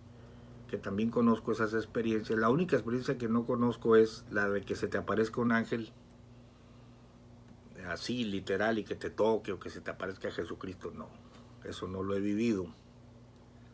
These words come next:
Pero a quién no le gustaría vivirlo, ¿no? El caso es que Juan queda vivo hasta la segunda venida del Señor,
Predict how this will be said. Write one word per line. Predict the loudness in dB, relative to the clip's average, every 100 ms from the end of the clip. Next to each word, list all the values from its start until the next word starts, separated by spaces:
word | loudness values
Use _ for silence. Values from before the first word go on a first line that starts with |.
| -20 -20 -20 -20 -20 -16 -2
Pero | -2
a | 2
quién | 2
no | 2
le | 2
gustaría | 0 -4 -2
vivirlo, | -2 0 0 -2 -6
¿no? | -8 -10 -12 -16 -20 -20 -20 -20 -20 -20 -20 -20 -20 -20 -20 -20 -20 -20 -20 -20 -20 -20 -20 -20 -20 -20 -20 -4
El | -2 4
caso | 6 10 10
es | 10 8
que | 6 8 8
Juan | 8 12 12 12 8 0 2
queda | 8 8 12 10 10 4 0
vivo | 4 6 8 8 8 2 -8 -18 -20 -20 -20 -20 0
hasta | 4 6 6 6
la | 6
segunda | 6 2 2 8 8
venida | 8 4 2 4 4
del | 4 4
Señor, | 2 0 4 2 2